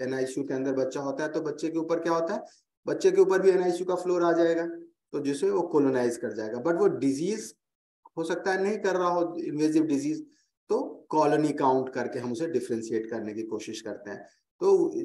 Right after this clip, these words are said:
इस कारण ही उन्होंने cut offs दिए हुए हैं। हम इन सब चीजों को बहुत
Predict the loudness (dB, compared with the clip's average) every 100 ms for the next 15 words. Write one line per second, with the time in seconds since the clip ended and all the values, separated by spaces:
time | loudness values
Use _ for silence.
0 | -8 -16 _ _ _ _ _ -6 -4 0
1 | 2 4 4 4 2 0 -2 -6 -14 _
2 | -6 -2 2 2 2 -4 -8 -8 -10 -12
3 | -16 _ _ -2 4 4 4 0 -2 -4
4 | 0 0 4 2 2 -6 -18 _ _ _
5 | _ _ _ _ _ -6 -2 0 -2 -4
6 | -8